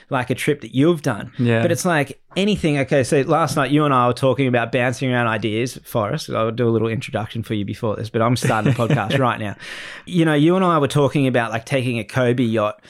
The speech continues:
Speaker 1: and sailing it out some islands up nor-, like, North Queensland, right? We're
Speaker 2: Yeah.
Speaker 1: bouncing out ideas. And, like, to be honest, when I was having that conversation with you, I was getting butterflies in the
Speaker 2: Oh,
Speaker 1: stomach,
Speaker 2: fully.
Speaker 1: right?
Speaker 2: Yeah.
Speaker 1: But it's like to go and do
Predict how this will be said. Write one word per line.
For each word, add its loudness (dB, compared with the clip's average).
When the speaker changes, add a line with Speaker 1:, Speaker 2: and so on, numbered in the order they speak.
Speaker 1:
and -2
sailing 0
it 2
out -2
some 0
islands 2
up -4
nor-, -2
like, -4
North 0
Queensland, -2
right? -2
We're 2
Speaker 2:
Yeah. 0
Speaker 1:
bouncing 0
out -2
ideas. 0
And, 2
like, -4
to -6
be 4
honest, 2
when 0
I 2
was 0
having -2
that -4
conversation -2
with -2
you, 0
I -4
was -6
getting -2
butterflies -2
in -4
the 0
Speaker 2:
Oh, 2
Speaker 1:
stomach, 0
Speaker 2:
fully. -2
Speaker 1:
right? -2
Speaker 2:
Yeah. -2
Speaker 1:
But 2
it's -2
like -2
to 0
go 2
and 2
do 4